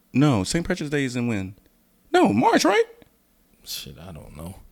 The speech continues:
Speaker 2: Let me fact check that.
Speaker 1: Saint Patrick's Day is in May.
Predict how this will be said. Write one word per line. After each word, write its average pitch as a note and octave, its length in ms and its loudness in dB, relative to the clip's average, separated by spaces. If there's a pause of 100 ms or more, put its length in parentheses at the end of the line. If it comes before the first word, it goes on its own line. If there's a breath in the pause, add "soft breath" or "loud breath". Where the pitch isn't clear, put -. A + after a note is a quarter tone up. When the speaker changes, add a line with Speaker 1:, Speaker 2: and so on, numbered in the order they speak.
(500 soft breath)
Speaker 2:
Let F#2+ 120 -2
me G2 140 2
fact G2+ 400 -2
check E2+ 300 -4
that. D2+ 220 -4 (200)
Speaker 1:
Saint F3 300 -6
Patrick's E3+ 280 -6
Day C#3 140 -2
is A#2+ 80 -2
in F#2 180 2
May. G#2 300 0